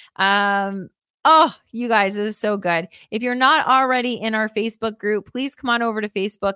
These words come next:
That's where I'm a lot more active. That's where I'm probably most active right now. Uh, so it's The Friendly Show, uh, L E I G H. Please come on over there. It's free. There's quite a few of us. There's really cool people.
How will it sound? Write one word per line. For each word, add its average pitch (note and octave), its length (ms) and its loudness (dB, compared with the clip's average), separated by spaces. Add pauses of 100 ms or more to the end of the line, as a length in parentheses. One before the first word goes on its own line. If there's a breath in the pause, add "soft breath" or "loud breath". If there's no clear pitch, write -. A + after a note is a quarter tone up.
That's G#3 300 0
where B3 160 0
I'm A3+ 200 -2
a G3+ 60 -4
lot G3+ 300 0
more G3+ 180 -2
active. F3 560 0
That's F3+ 220 -8
where F3+ 140 -2
I'm E3+ 360 -2
probably F3 340 -4
most F3 340 -6
active E3 520 -4 (360 loud breath)
right F3+ 220 -4
now. E3 360 -4 (320 soft breath)
Uh, F3 380 -2
so F#3 200 -6
it's F3+ 240 -8
The G#3 560 -6
Friendly F#3+ 640 -4
Show, F#3 600 -2 (280 soft breath)
uh, E3+ 220 -4
L F#3+ 180 -2
E F#3+ 100 -4
I F3 140 -2
G F3 240 -8
H. G3+ 380 -8 (200)
Please C#4+ 220 -6
come - 180 -6
on G3+ 120 -2
over F#3+ 240 -6
there. F3+ 580 -4
It's - 160 -16
free. A#3+ 560 -6 (520)
There's G#3+ 360 -6 (200)
quite B3 180 -4
a G#3 60 -6
few F#3 200 -6
of F3+ 80 -4
us. F#3 220 0
There's G3+ 260 -8
really G3+ 260 -4
cool E3 180 -8
people. F3 520 -4